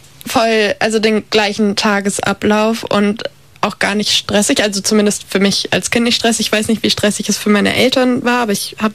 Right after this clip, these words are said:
das Gefühl, es war für alle sehr, äh, besinnlich. Früher waren wir auch immer noch, äh, beim so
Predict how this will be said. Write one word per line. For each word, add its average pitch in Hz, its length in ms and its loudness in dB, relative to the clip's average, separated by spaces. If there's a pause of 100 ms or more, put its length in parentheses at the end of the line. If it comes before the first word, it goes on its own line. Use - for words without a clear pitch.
das 196 180 0
Gefühl, 202 260 -2
es 196 140 -2
war 196 120 0
für - 160 -2
alle 202 240 -2 (480)
sehr, 196 580 2
äh, 190 320 2
besinnlich. 220 460 2
Früher 233 180 0
waren 220 180 0
wir 226 80 0
auch 208 80 -6
immer 220 160 2
noch, 202 200 0 (500)
äh, 202 180 4
beim 190 440 0
so 202 160 0